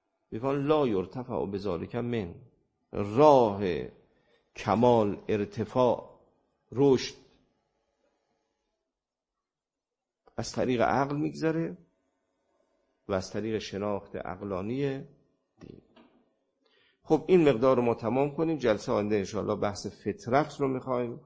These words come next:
به عنوان منبع دوم بگیم. بعدش انشاءالله می‌گم وحی و جایگاه وحی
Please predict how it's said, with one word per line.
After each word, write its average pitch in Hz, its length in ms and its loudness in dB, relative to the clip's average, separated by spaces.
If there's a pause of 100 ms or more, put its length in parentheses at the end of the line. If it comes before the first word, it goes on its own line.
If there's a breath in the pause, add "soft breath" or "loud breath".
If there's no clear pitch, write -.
(540 soft breath)
به 101 60 -4
عنوان 101 360 -2
منبع 95 480 -2
دوم 98 460 -4
بگیم. 147 600 -8
بعدش 120 380 2
انشاءالله 101 440 0
می‌گم 95 540 -2
وحی 104 320 0
و 95 120 -4
جایگاه 98 600 -4
وحی 131 240 -6